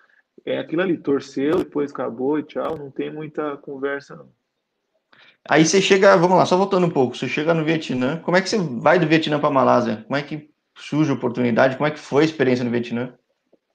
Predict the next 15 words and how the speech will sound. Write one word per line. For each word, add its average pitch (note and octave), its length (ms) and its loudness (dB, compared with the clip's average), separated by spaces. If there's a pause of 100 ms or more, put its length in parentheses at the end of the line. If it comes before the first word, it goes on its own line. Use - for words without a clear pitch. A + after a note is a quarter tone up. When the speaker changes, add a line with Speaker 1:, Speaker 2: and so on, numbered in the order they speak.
(320)
Speaker 1:
Então, F#3+ 320 -6
na D3 160 -6
verdade, D3+ 500 -2
eu D#3+ 140 -2
fui D#3 380 -6
pro, D#3+ 1000 0 (240)
eu B2 300 -8
joguei B2 300 -4
essa C3 260 -6
meia B2 180 -4
temporada C3 720 -4
lá, E3+ 460 -4 (120)
vim C#3 260 -14
de C3+ 120 -14
férias, C3+ 480 -4